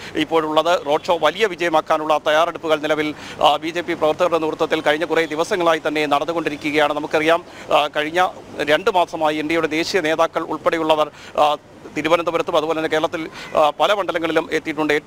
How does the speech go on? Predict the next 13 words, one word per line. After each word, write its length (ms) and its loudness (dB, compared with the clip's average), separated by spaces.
അതിലേറ്റവും 420 0
പ്രധാനം, 420 0
ആ, 180 4
ഭാരതത്തിൻ്റെ 500 2
പ്രധാനമന്ത്രി, 580 0
പ്രധാന 340 2
സേവകൻ, 460 0
ആ, 160 6
നരേന്ദ്രമോദി 580 0
തന്നെയാണ്. 240 2
അദ്ദേഹം 380 0
അഞ്ച് 300 -2
തവണയാണ് 540 2